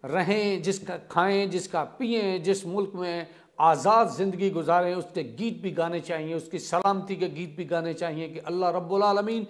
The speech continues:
उसको अपनी हिफाजत में, अपनी पनाह में रखे।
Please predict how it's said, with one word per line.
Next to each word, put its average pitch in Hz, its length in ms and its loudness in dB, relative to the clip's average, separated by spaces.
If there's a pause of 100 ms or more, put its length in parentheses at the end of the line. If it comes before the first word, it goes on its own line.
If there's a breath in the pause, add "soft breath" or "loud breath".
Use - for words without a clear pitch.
(240 loud breath)
उसको 233 260 4
अपनी 214 300 0
हिफाजत 196 520 2
में, 190 120 -2
अपनी 180 240 -6
पनाह 165 340 -6
में 143 140 -10
रखे। 110 320 -16